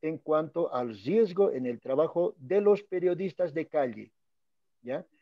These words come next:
Eh, porque yo he visto personalmente compañeros que ha-, han sufrido, eh, por ejemplo, la explosión de gas en, en, en su, en cerca de sus pies, eh, tanto el dos mil tres como el dos mil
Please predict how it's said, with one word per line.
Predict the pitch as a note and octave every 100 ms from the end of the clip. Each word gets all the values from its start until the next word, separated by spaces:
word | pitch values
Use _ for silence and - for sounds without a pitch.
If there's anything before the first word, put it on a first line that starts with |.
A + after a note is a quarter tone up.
| _ _ _ _
Eh, | C#3+
porque | C#3 C#3+ C#3 D#3 D3 C#3 C3+ B2+ - F3
yo | C#3 E3+
he | F#3
visto | G3 G3+ D#3+
personalmente | - C3 D#3+ F3+ F#3+ G#3+ G#3+ A3+
compañeros | A3 D3+ C#3 C#3+ D#3 D#3+ E3+ -
que | - B2+
ha-, | B2+ B2+ B2+ A#2 -
han | C#3+ C#3
sufrido, | - B2+ E3 F#3+ F3+ F3+ - _ _ _ -
eh, | C#3 B2
por | B2 C3+
ejemplo, | B2+ D3+ D3+ D#3+ E3
la | B2+
explosión | B2 - B2 - D#3 D3 C3+
de | B2+ A#2+ A2 - _ -
gas | C3 C#3+ D3 -
en, | B2 A#2 A2
en, | A#2+ A#2
en | B2 A#2
su, | B2 A#2 -
en | A#2+
cerca | A2+ - D3+ C3 A#2
de | G#2+
sus | - B2+
pies, | - A3 G#3+ A3 - _ _ _ _
eh, | D3+ C3 B2 A#2+ A#2 -
tanto | E3+ D#3+ D#3+
el | C#3
dos | A#2 B2
mil | C3+ C#3 A#2+
tres | C#3+ D3
como | B2 A#2
el | A2+
dos | A2+ A2+
mil | C#3 C3+